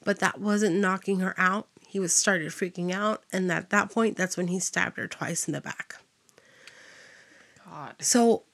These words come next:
Speaker 1: when that ha-, as that had just happened, a couple minutes later, her friend Stephanie walks in. I'm sure they just had a date to hang out or whatever that day. Stephanie just makes herself at home and walks on in,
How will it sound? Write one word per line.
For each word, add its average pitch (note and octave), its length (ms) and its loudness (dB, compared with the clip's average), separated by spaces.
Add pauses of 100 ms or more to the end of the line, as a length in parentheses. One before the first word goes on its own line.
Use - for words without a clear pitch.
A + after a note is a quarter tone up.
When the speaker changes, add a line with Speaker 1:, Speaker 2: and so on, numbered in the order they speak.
(120)
Speaker 1:
when B3 300 6
that D4+ 180 6
ha-, - 200 -4
as A#3+ 360 4 (260)
that A3+ 200 8
had A#3+ 220 4
just C4 260 4
happened, A#3 480 2 (840)
a - 40 -20
couple A3+ 320 2
minutes B3+ 420 4
later, G#3+ 560 4 (480)
her A#3 180 2
friend F#3+ 680 2
Stephanie C#4+ 540 2
walks E3 420 -2
in. - 340 -8 (220)
I'm G#3+ 140 0
sure G#3+ 280 2
they A3 120 4
just G#3+ 220 -2
had G3+ 160 0
a G#3+ 60 4
date G3+ 280 2
to G#3+ 80 -2
hang G3+ 320 0
out F#3 260 2
or F#3+ 120 -2
whatever F3 440 0
that - 220 -4
day. - 340 -6 (460)
Stephanie G#3+ 380 0
just G3+ 240 -2
makes F#3 220 2
herself C4 360 4
at C#4 100 6
home B3+ 220 6
and A#3 160 8
walks A3+ 360 4
on G#3+ 180 2
in, C#4+ 300 4